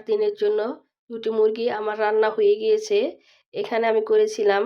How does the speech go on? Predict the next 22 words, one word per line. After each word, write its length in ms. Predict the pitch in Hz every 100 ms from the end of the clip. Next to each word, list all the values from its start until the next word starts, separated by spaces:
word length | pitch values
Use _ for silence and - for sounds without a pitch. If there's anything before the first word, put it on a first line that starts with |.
| 254 - -
টাকি 240 | 233 277
মাছ 200 | 294 277
ভর্তা, 340 | 269 240 233 214
লাউ 240 | 220 202 214
দিয়ে 300 | 226 247 226 226 285 - _ _ _ -
টাকি 220 | 214 240
মাছ, 300 | 247 214 254 - - _ _
এখানে 280 | 190 190 214
সালাদ 440 | 226 226 214 214 220
আছে, 280 | 226 240 285 381 _ _
তারপর 300 | - 208 220
গরু 260 | 208 220 233
মাংস, 280 | 233 240 - 359 302
ভাত। 360 | - 208 170 - _ _ _ _ _ _ _ _ _ -
অন্য 180 | 214 226
কোনো 200 | 226 240
ভিডিওতে 440 | 226 226 233 226 226
দেখা 280 | 214 202 208
হবে। 260 | 233 226 277
সবাই 320 | 285 220 233 220
ভালো 240 | 202 208
থাকবেন, 400 | 226 220 233 254